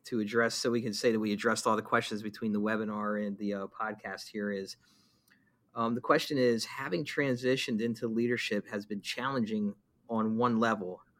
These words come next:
I welcome openness and transparency, but how do I move past the, 'but you're my boss' fear that those I let lead have and can sh-, and can shadow their actions and comments?"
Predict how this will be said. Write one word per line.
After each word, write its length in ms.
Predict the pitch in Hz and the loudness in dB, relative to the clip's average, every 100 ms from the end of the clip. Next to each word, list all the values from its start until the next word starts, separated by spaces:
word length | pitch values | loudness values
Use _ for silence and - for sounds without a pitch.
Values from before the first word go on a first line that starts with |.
| _ _ - | _ _ -6
I 100 | 113 | 0
welcome 460 | 110 123 131 127 107 | 4 6 6 2 4
openness 480 | 123 127 147 139 - | 2 2 0 -2 -4
and 80 | 117 | -6
transparency, 880 | - 113 107 - 123 120 110 104 | -4 -4 -4 -8 -8 -6 -4 -4
but 160 | 95 104 | -4 -8
how 240 | - 127 | -6 -4
do 180 | 143 147 | -2 0
I 100 | 120 | 2
move 340 | 117 120 110 - | 2 2 -2 -8
past 520 | 110 107 113 - - | -12 -6 -4 -4 -8
the, 460 | 113 113 104 104 98 _ _ _ _ | -6 0 2 2 -2 _ _ _ _
'but 200 | 123 107 | 0 2
you're 240 | 113 123 135 | 4 4 4
my 180 | 120 107 | 4 2
boss' 440 | 104 117 117 - | 0 -2 0 -4
fear 440 | - 101 98 98 - _ _ _ _ 117 | -4 -6 -4 -6 -8 _ _ _ _ -4
that 380 | 110 107 104 110 | -2 0 -2 4
those 320 | 123 127 120 - | 8 8 4 0
I 160 | 117 | 0
let 420 | 107 110 123 117 113 | 2 2 2 0 -2
lead 480 | 113 127 110 107 - _ | 0 2 0 -2 -8 _
have 280 | - 120 113 - - | -6 -2 -2 -4 -6
and 180 | 110 104 | -6 -4
can 200 | 113 107 | -4 -4
sh-, 180 | - 120 117 - - | -2 -2 -2 -6 -10
and 140 | 104 | -8
can 120 | 107 104 | -8 -8
shadow 360 | - 120 117 | -4 0 0
their 220 | 104 104 | 0 -4
actions 420 | 98 110 - 107 98 | -6 -8 -8 -10 -10
and 120 | 95 | -12
comments?" 500 | - 104 92 - | -12 -12 -14 -20